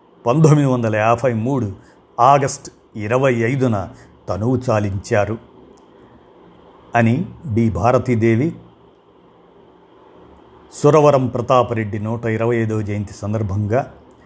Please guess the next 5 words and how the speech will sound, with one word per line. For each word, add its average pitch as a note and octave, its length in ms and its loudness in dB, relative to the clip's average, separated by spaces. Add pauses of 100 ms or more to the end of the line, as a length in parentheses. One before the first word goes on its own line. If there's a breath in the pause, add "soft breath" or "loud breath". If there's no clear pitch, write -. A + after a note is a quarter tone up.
(580 soft breath)
వ్రాసినటువంటి A2 1000 -2 (920)
సమాచారాన్ని A#2 1000 0 (920)
మీ A2 260 0
కానమోకు A#2+ 600 0
స్వరంలో A2+ 560 -4